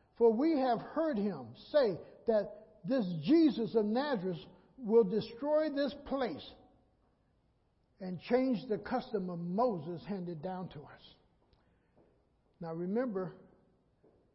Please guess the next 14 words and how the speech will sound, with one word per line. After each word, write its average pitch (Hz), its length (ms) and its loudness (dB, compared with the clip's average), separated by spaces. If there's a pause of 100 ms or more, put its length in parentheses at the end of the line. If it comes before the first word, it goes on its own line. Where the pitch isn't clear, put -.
(240)
they 170 120 -8
grab 185 440 -2
him 254 320 -4 (1900)
and 180 180 -8
they're 175 140 -4
taking 233 460 0
him 190 180 -4
where? 165 300 -2
To - 160 -4
the 160 140 -8
Sanhedrin 190 840 -6
in 147 160 -10
verse 175 280 -8 (140)
fifteen. 165 500 -8